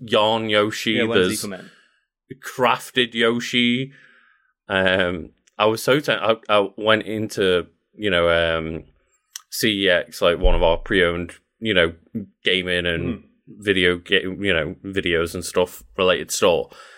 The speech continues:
Speaker 1: and saw one of those, like, big Yarn Yoshi amiibos. Like, not the little one as well, like, the big one. I was
Speaker 2: I,
Speaker 1: so tempted.
Speaker 2: I look at that and I feel that. Just the weight,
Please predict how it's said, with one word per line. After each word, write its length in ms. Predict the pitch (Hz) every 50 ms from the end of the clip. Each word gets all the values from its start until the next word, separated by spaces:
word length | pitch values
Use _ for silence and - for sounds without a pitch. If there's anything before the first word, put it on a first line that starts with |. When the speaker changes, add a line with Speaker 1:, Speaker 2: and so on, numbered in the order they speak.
| - - _ _
Speaker 1:
and 180 | 101 104 101 -
saw 260 | - 107 101 98 101
one 140 | 104 107 101
of 60 | 90
those, 200 | 98 92 92 92
like, 220 | 95 92 - 95 -
big 320 | - 98 95 95 92 - -
Yarn 480 | - 104 92 101 92 90 92 92 92 90
Yoshi 500 | 87 87 85 90 98 - - - 104 92
amiibos. 840 | 92 90 92 87 90 87 104 98 95 95 98 104 110 110 - - - - - - - _ _ _ _ _ _ _ _ _ _ -
Like, 260 | 110 101 98 95 -
not 280 | 117 113 120 120 131 127
the 100 | 139 143
little 340 | 143 143 143 143 143 135 127
one 100 | 120 110
as 140 | 113 110 107
well, 200 | 117 110 98 90
like, 280 | 113 110 107 98 110 107
the 180 | 120 120 113
big 380 | 101 - - 110 104 104 104 113
one. 400 | 113 113 110 113 117 123 135 - _ - _ _ _ _ _ _ _ _ _ -
I 60 | -
was 100 | - -
Speaker 2:
I, 40 | 135
Speaker 1:
so 180 | - 110 101 95
tempted. 400 | - - 92 85 82 76 - 82
Speaker 2:
I 60 | 151
look 260 | 151 160 180 196 -
at 60 | 220
that 140 | 208 208 185
and 80 | 160 143
I 100 | 131 135
feel 460 | - - - - 135 120 120 131 123
that. 320 | 110 117 104 95 - - _ _ _ _ _ _ _
Just 200 | - 131 120 120 - 135 107
the 80 | 135 131
weight, 520 | 123 117 107 113 113 107 104 98 87 -